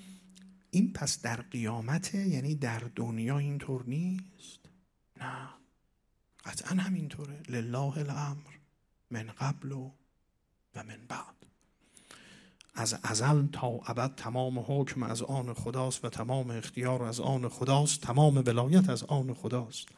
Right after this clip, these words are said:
اونها که به حقیقت توحید و معرفت الهی می‌رسن، می‌فهمن و می‌دونن هیچ فرقی بین دنیا و آخرت نیست. تمام حکم و فرمان و ولایت و امر در دنیا و آخرت از آن خداست.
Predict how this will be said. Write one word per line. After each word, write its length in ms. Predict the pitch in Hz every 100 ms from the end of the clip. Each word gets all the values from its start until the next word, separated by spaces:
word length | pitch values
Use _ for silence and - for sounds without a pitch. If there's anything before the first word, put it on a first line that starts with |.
| - - - - - -
اونها 420 | - 147 151 233
که 120 | - 165
به 120 | 139
حقیقت 840 | - - 131 131 131 - - -
توحید 580 | 120 120 123 117 120 120
و 100 | 123
معرفت 560 | 123 120 127 127 123 127
الهی 440 | 123 127 123 123
می‌رسن، 480 | 127 131 131 165 185
می‌فهمن 720 | 185 202 220 208 180 160 156
و 80 | 147
می‌دونن 400 | 156 190 175 170
هیچ 200 | 170 185
فرقی 320 | 180 185 185
بین 220 | 165 175 156
دنیا 280 | 143 135
و 60 | 139
آخرت 400 | 139 139 156 180 185
نیست. 600 | 208 202 147 - - - - - _ _ - - - _
تمام 540 | - 147 208 202 175 190
حکم 180 | 190
و 40 | 160
فرمان 480 | 147 135 156 190 165
و 60 |
ولایت 520 | 143 135 135 160 170
و 20 | 147
امر 300 | 160 175 165
در 220 | 139 127
دنیا 360 | 127 135 170
و 140 | 233 175
آخرت 480 | 143 143 131 120 120
از 120 | 120
آن 240 | 120 113
خداست. 600 | - 117 113 107 - -